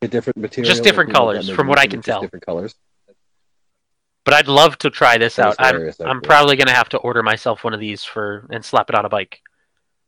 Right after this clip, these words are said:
Speaker 2: Um, 'cause I, I'd love to give this a try. It looks like it uses the sram Matchmaker
Speaker 1: Forged
Speaker 2: standard for
Speaker 1: aluminum.
Speaker 2: mounting, which is great. That's pretty easy to use.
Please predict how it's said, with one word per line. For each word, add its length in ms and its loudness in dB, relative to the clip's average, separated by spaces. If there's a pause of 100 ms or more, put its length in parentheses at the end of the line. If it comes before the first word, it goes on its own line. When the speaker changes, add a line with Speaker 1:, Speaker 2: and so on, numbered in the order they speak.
(220)
Speaker 2:
Um, 640 -6 (180)
'cause 140 -8
I, 200 2 (120)
I'd 160 -2
love 180 -2
to 80 -8
give 160 -10
this 140 -14
a 60 -20
try. 280 -8 (840)
It 100 2
looks 220 2
like 160 4 (160)
it 140 2
uses 440 0
the 80 -2
sram 460 2
Matchmaker 560 0
Speaker 1:
Forged 180 2
Speaker 2:
standard 240 2
for 60 -2
Speaker 1:
aluminum. 140 -2
Speaker 2:
mounting, 460 0 (520)
which 160 -4
is 100 -8
great. 320 4 (140)
That's 200 0
pretty 320 -4
easy 200 -6
to 60 -6
use. 600 -6